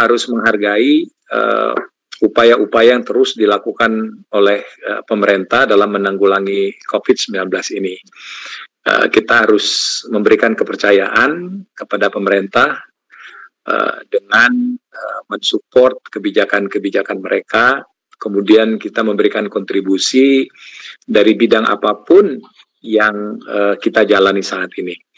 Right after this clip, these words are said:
Mengambil contoh Selandia Baru, keberhasilan pemerintahnya dalam menanggulangi covid ini karena dukungan dari rakyatnya,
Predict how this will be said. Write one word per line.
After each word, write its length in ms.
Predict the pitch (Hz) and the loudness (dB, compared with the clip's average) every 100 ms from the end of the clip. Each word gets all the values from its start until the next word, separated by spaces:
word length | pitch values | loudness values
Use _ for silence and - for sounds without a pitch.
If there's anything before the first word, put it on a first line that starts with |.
| - - - | -20 -20 -2
Mengambil 400 | 117 123 135 151 | 2 4 4 4
contoh 240 | 147 139 156 | 2 2 0
Selandia 400 | - 123 117 113 | 2 0 2 2
Baru, 560 | 110 107 139 156 - _ _ | 2 2 2 0 -6 _ _
keberhasilan 720 | 110 104 117 - 135 147 147 | -2 0 -2 2 4 4 2
pemerintahnya 720 | 135 117 113 110 117 127 123 | 0 0 0 0 0 2 2
dalam 240 | 107 107 107 | 4 2 2
menanggulangi 560 | 107 107 107 107 - | -2 0 2 0 -2
covid 400 | 107 - 107 - | -10 -4 -6 -4
ini 320 | 104 127 139 | -2 0 -2
karena 320 | - - 110 113 | -4 -4 0 2
dukungan 480 | 104 - 120 113 | 2 2 4 4
dari 160 | 101 101 | 4 4
rakyatnya, 560 | 95 98 92 - 87 | 2 -2 -4 -6 -18